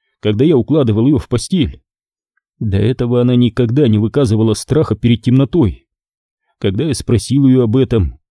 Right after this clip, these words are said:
дочь покачала головой с разочарованным выражением на мордашке. «Ничего ты не понимаешь, папочка».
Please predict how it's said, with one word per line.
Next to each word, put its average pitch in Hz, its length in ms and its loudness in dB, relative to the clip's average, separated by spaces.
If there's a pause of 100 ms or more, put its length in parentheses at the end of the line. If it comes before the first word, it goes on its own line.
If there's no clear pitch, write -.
(220)
дочь 117 360 -2
покачала 127 480 -6
головой 120 420 2
с - 80 -4
разочарованным 120 720 0
выражением 117 500 2
на 120 100 2
мордашке. 131 600 0 (440)
«Ничего 135 520 -2
ты 208 120 -4
не 202 100 2
понимаешь, 202 640 2
папочка». 117 680 -2